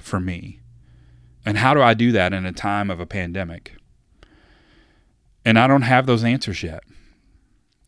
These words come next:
For me, it's been going back and looking at resources, not only studying the life of Jesus, but studying the life of other pastors.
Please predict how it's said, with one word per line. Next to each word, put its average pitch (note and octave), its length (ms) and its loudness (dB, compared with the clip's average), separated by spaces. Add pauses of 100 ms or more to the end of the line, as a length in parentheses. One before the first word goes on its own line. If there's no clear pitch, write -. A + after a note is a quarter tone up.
(140)
For B2+ 120 2
me, C3+ 160 8
it's C#3 160 2
been A#2+ 200 4
going A#2+ 280 4
back A#2+ 240 4
and A2 100 2
looking A#2+ 220 0
at F2+ 100 -4
resources, G#2 840 -4 (640)
not C3+ 200 6
only E3 200 6
studying C#3 340 2
the A#2 100 0
life A2+ 280 0
of F#2+ 80 -4
Jesus, A2 420 -4
but - 180 -6
studying C3 360 0
the B2 80 0
life A#2+ 260 0
of G#2+ 80 -6
other B2+ 160 -4
pastors. - 720 -14